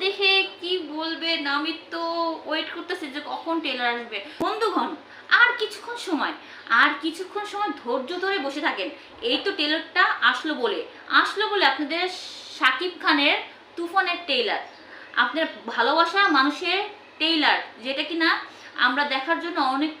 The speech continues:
যাবত অপেক্ষা করছি। So তুফানের কথা কি আর বলবো, সেখানে আমরা, আহ, ভাবতেছি যে ভিলেন কে হবে। চঞ্চল চৌধুরীকে তো আমরা দেখেই নিছি, চঞ্চল চৌধুরীর যে ক্যারেক্টারটা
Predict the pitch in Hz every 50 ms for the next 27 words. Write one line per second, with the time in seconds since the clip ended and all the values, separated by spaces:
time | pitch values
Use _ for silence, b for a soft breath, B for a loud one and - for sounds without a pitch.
0 | - - - - 240 285 320 311 - - - - - - - - 247 262 285 277
1 | 285 277 - - 214 196 - - - - 233 175 - - - - - - - -
2 | - - - - - B B B B B B B B B B B B B B -
3 | - - - - - - 392 370 339 311 311 349 359 - - - 370 370 359 -
4 | 403 440 440 440 440 440 453 453 453 453 B B B B B B B - - 269
5 | 302 - 349 339 339 - - 302 302 302 285 269 254 220 226 240 240 240 233 220
6 | 240 247 269 440 - - - - - - - 285 277 277 330 330 330 339 294 -
7 | 262 269 269 269 277 302 285 277 302 359 - B B B B B B B B B
8 | B - 226 233 240 240 240 233 240 240 233 233 220 240 240 233 - 339 349 349
9 | 339 311 311 294 226 254 285 254 277 302 302 302 320 320 262 247 208 202 - 262
10 | 262 254 254 320 294 285 330 320 302 269 311 311 302 302 311 302 - 311 294 269
11 | 269 285 277 277 247 247 - 320 320 302 294 294 285 285 294 302 320 370 392 320
12 | 320 330 320 359 415 403 392 - 381 370 370 359 359 370 294 302 330 320 - 277
13 | 254 277 277 - 311 302 320 320